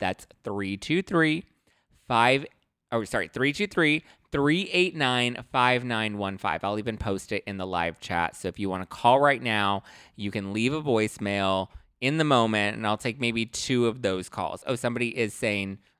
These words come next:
um, or responding to, okay, so we have Dora Rodriguez, and Dora Rodriguez says, "hipaa violation is medical healthcare professionals. I'm a registered nurse."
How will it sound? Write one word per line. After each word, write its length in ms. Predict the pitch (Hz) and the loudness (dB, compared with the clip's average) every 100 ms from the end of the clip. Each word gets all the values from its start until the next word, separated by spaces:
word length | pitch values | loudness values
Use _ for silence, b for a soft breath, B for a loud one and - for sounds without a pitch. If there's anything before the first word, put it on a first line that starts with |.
| _ | _
um, 320 | 101 98 92 - | -4 -2 -4 -2
or 120 | 110 | 0
responding 500 | 101 104 120 107 104 | 0 0 0 0 0
to, 340 | 98 110 98 98 | -4 -2 0 0
okay, 140 | 101 104 | -4 -6
so 120 | 120 | -2
we 60 | 117 | -2
have 120 | 120 | 0
Dora 260 | 120 110 110 | 2 4 6
Rodriguez, 500 | 107 101 104 98 107 | 4 2 -2 -4 -4
and 100 | 101 | 0
Dora 220 | 107 107 | 4 6
Rodriguez 540 | 107 101 110 101 95 | 4 4 2 0 -2
says, 260 | - 98 - | 0 -2 -2
"hipaa 320 | - 131 131 | -4 0 2
violation 600 | 123 117 113 101 104 120 | 4 4 4 0 -2 -6
is 180 | 104 101 | -8 -4
medical 320 | 98 98 101 | -2 0 0
healthcare 440 | - 127 123 - 110 | 2 2 0 0 -2
professionals. 480 | 107 98 - 98 - | 0 0 0 -6 -6
I'm 140 | 101 | -6
a 40 | 95 | -2
registered 480 | 95 95 - 110 | -2 -2 -8 -8
nurse." 200 | 107 90 | -4 -4